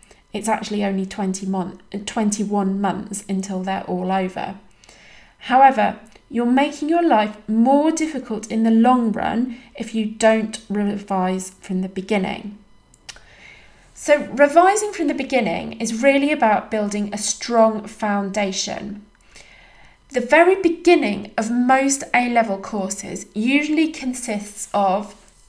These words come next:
firstly, a whistle-stop tour of the G C S E content. This is to make sure students are up to speed, but if they're not already up to speed with the G C S E content,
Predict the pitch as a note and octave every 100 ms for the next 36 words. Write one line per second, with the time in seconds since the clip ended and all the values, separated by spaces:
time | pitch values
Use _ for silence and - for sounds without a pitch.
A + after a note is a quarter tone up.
0 | _ _ _ _ _ _ _ _ _ _
1 | _ _ G#3 - D4+ D4+ D4+ - F3 D#3
2 | C4 - A#3 G#3 G#3+ C#4 C#4+ C#4 - A#3+
3 | - - A3+ F#3+ - - G#3 G#3 G3+ G#3
4 | G3+ G#3 - - G3 G3+ G3+ G3 F#3+ -
5 | - - - - _ - - - - -
6 | _ - D#4+ E4+ F4 F#4 E4 C#4+ - -
7 | B3 G#3+ G#3 G3+ - - C4+ B3+ A3+ G#3+
8 | - C4+ - C#4+ - A#3 G3 D#3 D3 -
9 | - _ - - - - _ _ _ _
10 | _ _ _ _ _ _ _ - B3+ B3+
11 | C4+ C#4 C#4 D#4 - C4+ C#4 B3+ C#4+ D4+
12 | B3 F#3+ - - G#3 - F#3+ G3+ G3+ G3+
13 | G3+ F#3+ G#3 G3+ G3+ - G3 G3+ - F#3+
14 | F#3 - G3+ G3+ G#3